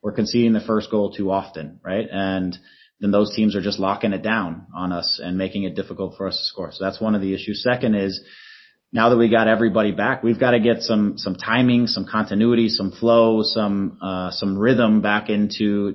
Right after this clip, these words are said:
to our game. The speed at which we attack, the timing at which things are happening, all this stuff needs to, um,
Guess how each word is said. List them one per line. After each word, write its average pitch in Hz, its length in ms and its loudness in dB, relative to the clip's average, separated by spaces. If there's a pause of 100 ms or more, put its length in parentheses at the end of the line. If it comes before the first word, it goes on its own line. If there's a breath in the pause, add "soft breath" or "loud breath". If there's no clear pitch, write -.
to 107 100 0
our 95 140 0
game. 95 320 -2
The 85 80 -10
speed 110 280 -2
at 98 80 0
which 107 220 -4
we 104 100 -2
attack, 104 460 -2
the 92 80 -10
timing 107 440 0
at 98 100 -4
which 104 200 -2
things 101 220 -6
are 92 80 -4
happening, 98 400 -4
all 110 140 0
this 113 180 -2
stuff 107 240 -4
needs 98 300 -6
to, 98 340 -2 (640 loud breath)
um, 95 880 -6